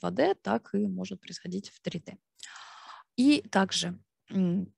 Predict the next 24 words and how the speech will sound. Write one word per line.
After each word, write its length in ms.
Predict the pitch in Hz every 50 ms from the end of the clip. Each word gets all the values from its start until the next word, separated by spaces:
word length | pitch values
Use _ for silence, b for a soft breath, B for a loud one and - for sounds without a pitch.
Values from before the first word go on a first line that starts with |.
| _ _ _ _ _ _ _ _ _ _ - - _ _ _ -
интерпретация 680 | 190 175 - 175 - - 175 - 175 170 - - 202 175
разломов, 600 | 170 170 170 190 226 320 359 359 339 - - - _
а, 240 | 196 190 185 180 185
доступен, 560 | 180 180 180 - - 180 - - 180 - - - _
ру-, 180 | 180 175 - 202 - -
доступны 500 | 175 170 175 - - - - _ - 170
ручные 360 | - - - - - 170 170
методы 440 | 175 185 208 - 277 247 285 302 294
для 180 | - 233 226 233
интерпретации 680 | 226 - 220 - - - _ - 220 214 - - 196
разломов 400 | 202 196 - 208 - 214 208 - B B B B B B _
и 140 | - 302 349 311
редактирование 720 | 254 202 190 185 - - 220 233 254 247 233 214 202 190
поверхности 680 | - - 180 165 165 165 160 - - 175 - - - 175
горизонтов, 580 | 170 170 170 170 160 170 170 170 - - - _ _ _ _ _ _ _ _ _ - -
ам, 480 | 196 180 170 170 175 175 170 175 180 202 _ _ _ _ _ _ _ _ _ _ _ _ _ _ - -
в 360 | 185 175 175 170 165 165 156
два 280 | - 170 170 170 170 170
дэ 240 | 160 170 160 165 - _ _ _ -
и 120 | 202 196
в 80 | - -
три 180 | - - 170 165
дэ. 240 | 160 170 175 262 339 - _ B B B B B B B B B B B B B _ -
Ам, 560 | 214 208 202 196 202 196 196 190 190 -